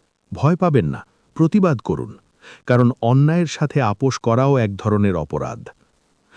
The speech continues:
আজকের এই সত্য ঘটনাটি যদি আপনার ভালো লেগে থাকে, তবে ভিডিওটি শেয়ার করে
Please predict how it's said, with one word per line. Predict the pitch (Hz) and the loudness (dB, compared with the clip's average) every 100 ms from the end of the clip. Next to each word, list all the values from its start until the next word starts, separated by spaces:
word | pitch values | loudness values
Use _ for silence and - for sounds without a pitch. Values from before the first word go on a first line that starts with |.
| - - | -18 -2
আজকের | 113 123 - 190 | 0 0 2 2
এই | 185 | 2
সত্য | - - - 170 | -2 -4 -2 0
ঘটনাটি | 113 120 143 147 156 | 0 0 -2 0 -2
যদি | 120 113 120 | 0 2 2
আপনার | 110 117 107 | 2 0 0
ভালো | 82 107 135 | -2 0 2
লেগে | 151 107 92 | 2 0 -2
থাকে, | 82 78 69 - - _ | -6 -8 -8 -10 -20 _
তবে | 123 120 | 2 4
ভিডিওটি | 95 107 127 160 147 143 | 2 2 4 2 2 -2
শেয়ার | - 120 123 | 2 2 2
করে | - 131 | 2 2